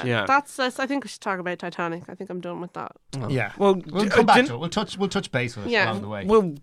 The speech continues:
Speaker 2: can
Speaker 4: I
Speaker 2: I
Speaker 4: think
Speaker 2: just
Speaker 4: if the
Speaker 2: t-
Speaker 4: people listening to this podcast want to hear about
Speaker 2: But,
Speaker 4: the
Speaker 2: but
Speaker 4: biggest, most successful movie of all time that has me and bloody Kate Winslet in it,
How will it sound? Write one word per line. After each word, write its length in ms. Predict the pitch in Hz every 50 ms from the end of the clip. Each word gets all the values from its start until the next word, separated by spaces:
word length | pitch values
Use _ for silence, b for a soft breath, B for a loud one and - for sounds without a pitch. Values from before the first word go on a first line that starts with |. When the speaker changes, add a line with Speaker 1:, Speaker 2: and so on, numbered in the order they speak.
| - - -
Speaker 2:
can 120 | - 208 208
Speaker 4:
I 20 |
Speaker 2:
I 40 | 214
Speaker 4:
think 100 | 214 233
Speaker 2:
just 120 | 226 185
Speaker 4:
if 80 | 214 -
the 60 | 220
Speaker 2:
t- 40 | 214 247
Speaker 4:
people 140 | 208 233 208 196 196 -
listening 400 | - 160 180 208 - - 165 151
to 60 | 131 139
this 100 | 123 -
podcast 520 | - 123 123 120 117 - 107 104 - -
want 140 | 101 107 104
to 60 | 95
hear 140 | 104 107 98
about 220 | 92 101 101 101
Speaker 2:
But, 120 | 269 285 - - - -
Speaker 4:
the 60 | -
Speaker 2:
but 100 | - -
Speaker 4:
biggest, 480 | - 165 175 175 180 170 117 - - - _ _ -
most 180 | 117 110 -
successful 420 | - 107 - - - 127 - - 110
movie 260 | 110 120 117 95 110
of 80 | 101 98
all 120 | 110 110 107
time 320 | - 104 101 101 92 82 - _ _ _ _ _ _ _
that 80 | - 104
has 120 | 107 90
me 380 | 104 113 127 135 139 135 127 -
and 160 | - 101 92
bloody 360 | 87 113 113 110 110 98 104 _ _ _ _ _ _ _ _ _ _ _ _ -
Kate 200 | - 123 131 135
Winslet 360 | 123 123 120 113 101 104 98
in 100 | 101 95
it, 140 | 92 90